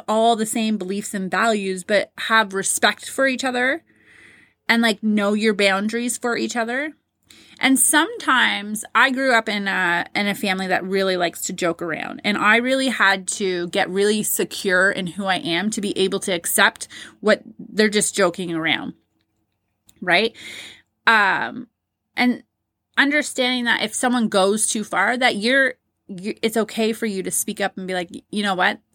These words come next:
I, like, that, that hurt me and I don't really like it." And it's on them to accept it. And if they don't,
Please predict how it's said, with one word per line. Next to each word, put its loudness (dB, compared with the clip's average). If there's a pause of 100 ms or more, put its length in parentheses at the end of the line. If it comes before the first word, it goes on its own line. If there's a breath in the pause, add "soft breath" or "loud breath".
I, 4
like, -2
that, 4
that 2
hurt -2
me 0
and 2
I 4
don't -2
really -2
like -4
it." -2 (720 loud breath)
And 0 (240)
it's -2
on 0
them 0
to 0
accept -2
it. 0
And 2
if -4
they 0
don't, 2